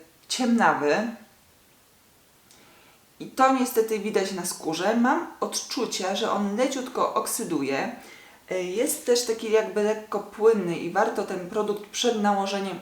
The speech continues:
rozmieszać, ponieważ ostatnio jak go używałam, no to wypłynęła mi najpierw woda. No to, to już takie było średnie,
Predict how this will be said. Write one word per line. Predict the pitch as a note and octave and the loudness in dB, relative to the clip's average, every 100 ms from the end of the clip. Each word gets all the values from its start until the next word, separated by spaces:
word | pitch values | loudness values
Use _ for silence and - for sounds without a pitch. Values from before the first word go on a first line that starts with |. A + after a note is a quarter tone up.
| - | -4
rozmieszać, | A3+ G#3+ G#3 E3+ E3 - | -2 -2 -2 -2 -4 -6
ponieważ | F#3 F#3 F3 - | -6 -4 -4 -4
ostatnio | G#3 - G#3 F3+ | -4 -4 -2 -4
jak | E3+ | -2
go | E3+ | -2
używałam, | E3 F3 F3 G3 B3 D#4 - - - - | -2 -2 0 4 4 2 -4 -14 -18 -4
no | C#4 | 0
to | D#4+ | 2
wypłynęła | A#3 B3+ A#3 A3 A3+ A3+ | 2 2 4 4 4 0
mi | G#3+ | 0
najpierw | F#3 F#3+ G3 E3 | -2 -2 -2 0
woda. | D3 - - - - _ _ _ _ _ _ _ - | 2 2 -2 -10 -20 _ _ _ _ _ _ _ -12
No | F3+ | -8
to, | F#3 | -8
to | F#3+ F3 | -2 -2
już | E3+ | -2
takie | E3+ F#3 | -6 -8
było | D3+ D3 | -4 -4
średnie, | D3+ - D#3 E3 A#3+ | -4 -2 -2 0 -2